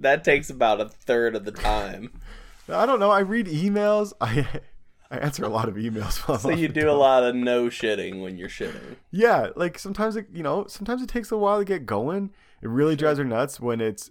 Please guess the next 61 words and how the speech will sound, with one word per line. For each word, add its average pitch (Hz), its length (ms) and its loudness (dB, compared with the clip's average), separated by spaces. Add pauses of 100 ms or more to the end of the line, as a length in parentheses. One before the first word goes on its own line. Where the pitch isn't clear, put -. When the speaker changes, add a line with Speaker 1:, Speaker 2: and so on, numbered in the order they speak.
(120)
Speaker 2:
in 113 140 -2
the 110 80 -2
morning 110 560 -2
and 104 380 -2
Speaker 1:
Mm. 95 60 -8
Speaker 2:
I'll 98 120 -2
do 107 120 -6
my 101 140 -2
workout 101 480 -2
and 101 140 -4
I 98 120 -2
won't 104 200 -4
realize 101 420 -2
that 95 80 -6
she - 120 -8
has 95 100 -4
to - 80 -14
be 101 80 -2
at 76 100 -4
work 98 280 -6
early. 104 320 -6
So - 140 -12
I'll 101 60 -8
do 101 100 -4
my 101 120 -2
workout 98 480 -6
and 98 100 -8
then 95 80 -6
I'll 92 80 -8
go 92 260 -6
and 98 80 -6
I'll 92 80 -8
need 95 240 -10
to - 60 -14
take, 92 160 -10
like, 90 120 -12
my 90 100 -10
twenty 92 260 -6
minute 90 220 -12
poop. 120 300 -4 (680)
And 110 120 -2
she'll 127 140 0
be, 117 140 0
like, - 120 0
trying 117 240 -2
to, 113 200 -2
like, 107 240 -4
get 104 180 -2
in 107 60 -2
the 104 100 -2
shower 110 360 2
and 143 60 -2
be 147 60 2
like, 147 140 2
"Uh, 104 340 0
no, 185 400 6
not 147 300 2
right 185 160 0
now." 190 460 2 (580)
Speaker 1:
<laughs> 185 100 -4 (880)
Speaker 2:
Like, 90 120 -6